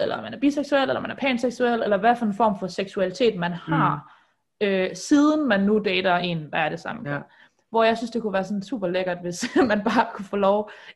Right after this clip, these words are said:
Speaker 1: egentlig at lade det være så komplekst og så dynamisk, som det jo er. Øhm,
Speaker 2: Mm.
Speaker 1: jeg ved godt, at, at for mange er deres seksualitet sådan relativt, de kommer ud, og sådan, så er det sådan, det er, øh, resten af deres
Speaker 2: Mm.
Speaker 1: liv. Men der er også bare rigtig mange, som, som, hvor det skifter, og hvor at,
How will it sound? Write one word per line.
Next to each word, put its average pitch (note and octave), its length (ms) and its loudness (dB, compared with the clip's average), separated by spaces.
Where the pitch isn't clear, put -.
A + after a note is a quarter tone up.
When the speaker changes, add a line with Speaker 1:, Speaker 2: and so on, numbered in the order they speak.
Speaker 1:
egentlig F#3 420 0
at G#3 100 4
lade G3 160 4
det F#3 80 -2
være G#3+ 260 2
så B3+ 120 -6
komplekst A3 560 -4
og G3 100 -8
så G3 120 -10
dynamisk, G3 480 -4
som F#3+ 140 -6
det F3+ 80 -6
jo F3 160 -4
er. A3 220 -2
Øhm, F3+ 220 0
Speaker 2:
Mm. C3+ 60 0
Speaker 1:
jeg G#3+ 100 2
ved A3+ 140 2
godt, G#3 180 4
at, - 220 -2
at - 180 0
for G3+ 180 -6
mange G#3 760 -4
er G3 180 -2
deres F#3+ 200 0
seksualitet F#3 640 -6
sådan F#3+ 220 -10
relativt, F#3+ 440 -4
de F3 60 -16
kommer F3 220 -12
ud, A#3+ 180 0
og F3 140 -6
sådan, F3 400 -4
så - 120 -14
er - 20 -12
det F3 60 -14
sådan, E3+ 180 -6
det - 80 -14
er, F3 200 -6
øh, F3+ 220 -2
resten E3+ 180 0
af C3+ 60 -2
deres C3 140 -4
Speaker 2:
Mm. A3 60 -4
Speaker 1:
liv. B3 180 -2
Men G#3 160 2
der G#3 60 4
er G3+ 40 4
også G3+ 160 2
bare A3 100 -2
rigtig G3 140 -4
mange, F#3+ 220 -4
som, F3+ 380 -8
som, G#3 220 -8
hvor G#3+ 160 0
det A3 80 -2
skifter, C#4+ 380 -6
og - 160 -4
hvor G3 440 0
at, - 200 -6